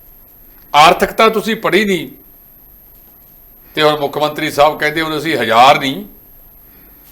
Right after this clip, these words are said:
ਗਿਆਰਾਂ ਸੌ ਦੇਵਾਂਗੇ।" ਇਹਨਾਂ ਦੇ ਐਲਾਨ ਤੋਂ ਬਾਅਦ ਪੜ੍ਹੋ, ਕਹਿੰਦੇ,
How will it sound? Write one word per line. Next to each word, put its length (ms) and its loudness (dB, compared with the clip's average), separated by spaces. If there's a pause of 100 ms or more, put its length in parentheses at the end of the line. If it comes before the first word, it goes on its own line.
(200)
ਗਿਆਰਾਂ 420 4
ਸੌ 120 -6
ਦੇਵਾਂਗੇ।" 480 -6 (2250)
ਇਹਨਾਂ 240 4
ਦੇ 100 6
ਐਲਾਨ 320 6
ਤੋਂ 180 2
ਬਾਅਦ 260 4
ਪੜ੍ਹੋ, 760 4 (2250)
ਕਹਿੰਦੇ, 580 4